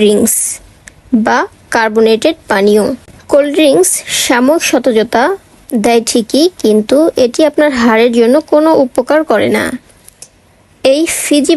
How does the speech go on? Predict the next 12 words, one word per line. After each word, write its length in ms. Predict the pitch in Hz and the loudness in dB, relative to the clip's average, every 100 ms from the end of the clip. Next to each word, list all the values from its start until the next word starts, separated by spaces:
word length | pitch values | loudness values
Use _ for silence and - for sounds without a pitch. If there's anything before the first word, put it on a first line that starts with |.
| 339 | 2
পানীয়কে 500 | 302 269 220 - 262 415 - | 2 2 0 2 0 0 -4
ফসফরিক 640 | 247 233 - - 220 214 - | -2 -2 -2 0 0 0 -2
অ্যাসিড 340 | 226 - 247 - | -2 -2 -4 -4
থাকে, 340 | 233 202 214 202 240 - - - _ - 240 196 | -4 -2 -2 -2 -4 -12 -20 -20 _ -4 -2 0
যা 180 | 240 220 330 - _ _ _ _ _ _ _ - | 0 0 -2 -8 _ _ _ _ _ _ _ -8
হাড়ের 440 | - 247 247 311 - | -2 0 2 0 0
শক্তির 400 | 330 - 277 285 - | -2 -2 -2 -2 0
জন্য 180 | 226 220 254 294 240 | 2 2 0 0 0
গুরুত্বপূর্ণ 640 | 262 254 262 240 240 220 233 370 _ - | 0 0 -4 -2 0 2 2 -2 _ -4
ক্যালসিয়াম 580 | 233 233 240 - 233 233 339 - - | 0 0 -2 -2 0 0 -2 -4 -2
ফসফরাস 600 | 247 240 - 226 233 320 262 | -2 -2 -2 0 0 0 0
ভারসাম্যকে 720 | 226 220 - 240 233 220 254 | 0 0 -2 -2 -2 -2 0